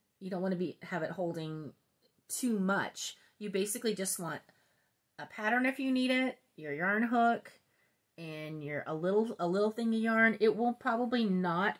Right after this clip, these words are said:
hold, no, it won't hold, like, a full skein of yarn. Um, but you could put in, like, a,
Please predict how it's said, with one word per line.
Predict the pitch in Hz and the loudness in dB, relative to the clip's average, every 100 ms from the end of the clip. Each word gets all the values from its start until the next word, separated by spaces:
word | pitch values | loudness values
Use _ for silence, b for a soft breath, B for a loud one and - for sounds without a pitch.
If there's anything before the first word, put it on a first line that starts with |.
| - | -10
hold, | _ - 214 208 208 208 _ - - | _ 2 6 8 6 2 _ -20 -18
no, | - 165 131 | -10 -6 -4
it | 190 214 | 0 2
won't | 208 220 | 4 2
hold, | 226 196 196 185 | 0 -4 -4 -4
like, | 170 | -10
a | 151 | -10
full | 165 165 | -10 -8
skein | 165 - - 165 | -4 -4 -4 -6
of | 175 | -6
yarn. | 220 226 240 277 b b b b b b b - | -4 0 0 -2 b b b b b b b -10
Um, | 165 160 160 151 - _ _ _ _ _ _ 190 | -6 -4 -4 -10 -14 _ _ _ _ _ _ -12
but | 196 175 _ - | -8 -8 _ -14
you | 196 196 | -12 -10
could | 208 | -8
put | 214 | -2
in, | 190 185 | 0 0
like, | 160 | -2
a, | 131 113 | -4 -6